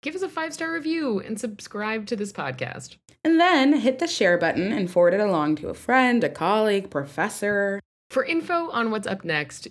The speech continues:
Speaker 1: you can follow us on Instagram.
Speaker 2: At Hedgepig Ensemble Theater.
Speaker 1: Facebook.
Speaker 2: Slash Hedgepig Ensemble Theater.
Speaker 1: Or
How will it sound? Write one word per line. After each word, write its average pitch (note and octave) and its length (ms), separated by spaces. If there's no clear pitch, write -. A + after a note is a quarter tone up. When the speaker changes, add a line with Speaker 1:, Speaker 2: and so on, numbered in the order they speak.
Speaker 1:
you F#3 180
can G3+ 120
follow E3 260
us D#3+ 180
on D3+ 200
Instagram. C#3 680
Speaker 2:
At E3 300
Hedgepig D#3 280
Ensemble D#3+ 340
Theater. D#3+ 380
Speaker 1:
Facebook. B2+ 480
Speaker 2:
Slash A3+ 720
Hedgepig G3+ 480
Ensemble F3 440
Theater. D#3 440
Speaker 1:
Or C#4 360